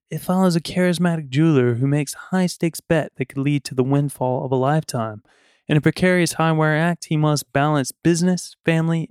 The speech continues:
and adversaries on all sides in pursuit of the ultimate win. Yeah, so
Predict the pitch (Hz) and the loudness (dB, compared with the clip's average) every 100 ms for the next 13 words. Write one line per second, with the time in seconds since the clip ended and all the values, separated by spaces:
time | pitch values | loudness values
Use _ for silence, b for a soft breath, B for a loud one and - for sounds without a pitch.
0 | - 135 135 - - - 151 131 120 123 | -10 -12 -10 -12 -14 -2 2 2 0 -4
1 | - 135 135 135 - 156 160 - 143 120 | -6 0 0 0 -2 -2 -4 -2 -2 -2
2 | 123 - - - 127 135 - 160 - - | -4 -10 -14 -14 -10 -6 -2 0 -2 -4
3 | 120 113 110 117 - 131 117 120 113 110 | -4 -2 -2 -2 -2 -4 -2 -2 -2 -4
4 | - _ _ _ _ _ 156 165 - - | -10 _ _ _ _ _ -2 -2 -4 2
5 | 147 147 147 | 4 6 2